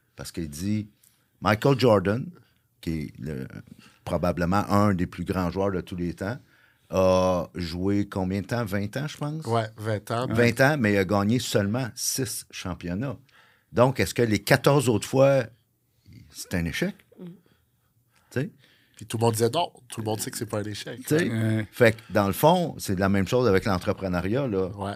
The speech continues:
Speaker 1: T'essayes des choses, tu te plantes, t'apprends, puis c'est comme ça. Tu sais, je lisais, euh, si on savait toutes les niaiseries que Jeff Bezos d'Amazon a faites,
Speaker 3: Ouais.
Speaker 1: on n'en entend pas parler parce qu'on regarde juste Amazon, puis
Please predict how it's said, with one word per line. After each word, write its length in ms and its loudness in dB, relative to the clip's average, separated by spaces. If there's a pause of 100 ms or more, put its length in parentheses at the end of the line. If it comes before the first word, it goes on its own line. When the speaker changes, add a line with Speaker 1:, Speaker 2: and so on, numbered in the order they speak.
(160)
Speaker 1:
T'essayes 460 0
des 180 -2
choses, 460 -2 (120)
tu 140 -10
te 120 -20
plantes, 360 0 (100)
t'apprends, 640 -2
puis 140 -8
c'est 160 -10
comme 220 -4
ça. 260 2 (320)
Tu 100 -2
sais, 60 4
je 100 -4
lisais, 240 -2 (260)
euh, 300 0 (540)
si 140 -4
on 140 4
savait 460 6
toutes 260 -4
les 120 2
niaiseries 760 4
que 180 0
Jeff 260 0
Bezos 680 2
d'Amazon 640 0 (100)
a 140 -6
faites, 420 -6
Speaker 3:
Ouais. 400 -14
Speaker 1:
on 140 -8
n'en 220 0
entend 320 -2
pas 140 -2
parler 300 -2
parce 200 -8
qu'on 280 -8
regarde 460 -6
juste 180 -6
Amazon, 520 -6
puis 100 -16